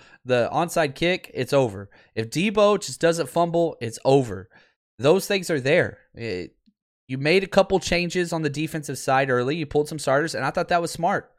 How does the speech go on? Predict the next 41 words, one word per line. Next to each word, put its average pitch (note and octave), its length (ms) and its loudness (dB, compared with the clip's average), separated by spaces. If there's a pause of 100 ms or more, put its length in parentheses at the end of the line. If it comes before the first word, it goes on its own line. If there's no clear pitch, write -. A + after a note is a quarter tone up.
(320)
I A2 60 -6
thought E3 200 4
they C3+ 100 -2
should C3+ 160 -2
have C#3+ 60 -6
been D#3 140 -2
pulled F3 240 0
earlier. D3+ 500 2 (760)
But, B2+ 520 4
man, B2 240 -2
it C3+ 100 0
went C3 160 -2
downhill A#2+ 380 -2
quick. A2+ 420 -4
And G#2 140 -12
so, A2 260 0
you G#2 180 -6
know, B2+ 120 4
again, F3 260 2
I'll A#2+ 100 0
put F3 200 -4
that F#3+ 100 6
on G3 120 2
me. G3 160 -2
I A#2 80 -8
was C#3+ 120 -6
wrong. F#3 320 2 (580)
I, C3 280 2
I'm G3+ 80 0
flipping F#3+ 360 0
out. F3+ 200 4
I E3+ 80 2
even E3+ 120 -6
said D#3 160 -4
a C3+ 40 -8
cuss E3 280 -2
word E3 140 -2
on B2+ 140 -8
Twitter, G3 400 -2 (160)
<laughs> - 160 -18
uh, C3 180 2